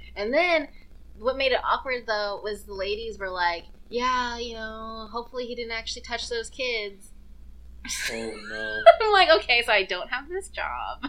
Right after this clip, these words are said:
Speaker 1: <laughs> Um, yeah, I didn't hear back from them after that.
Speaker 2: Yeah, they
Speaker 1: So.
Speaker 2: probably like, "Oh, Michael Jackson girl, cut."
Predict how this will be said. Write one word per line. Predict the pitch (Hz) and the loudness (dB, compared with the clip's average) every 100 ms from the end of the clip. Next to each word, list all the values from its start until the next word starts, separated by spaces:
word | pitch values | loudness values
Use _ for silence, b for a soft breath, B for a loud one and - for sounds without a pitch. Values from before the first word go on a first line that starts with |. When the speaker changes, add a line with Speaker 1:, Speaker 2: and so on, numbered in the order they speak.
| - | -6
Speaker 1:
<laughs> | - 494 - - - - | -6 -6 -6 -4 -2 0
Um, | - 240 226 226 226 - B B 175 | 2 4 2 0 -10 -16 B B 0
yeah, | 156 151 - 180 | 2 2 -2 0
I | |
didn't | 208 214 | 0 0
hear | 220 180 | -2 2
back | 156 - | 2 2
from | 156 | -8
them | 147 | -10
after | 151 - | -10 -10
that. | - 78 - - - - - - - - - - | -12 -14 -14 -16 -18 -18 -18 -18 -18 -18 -18 -10
Speaker 2:
Yeah, | 117 104 | -8 -6
they | 113 | -6
Speaker 1:
So. | 110 | -4
Speaker 2:
probably | 127 120 113 | -4 -2 -4
like, | 107 | -4
"Oh, | 143 127 | -4 -2
Michael | 131 147 | 0 0
Jackson | 117 131 160 | 0 -2 -4
girl, | 156 160 151 | -4 -4 -4
cut." | - 107 107 | -6 -6 -6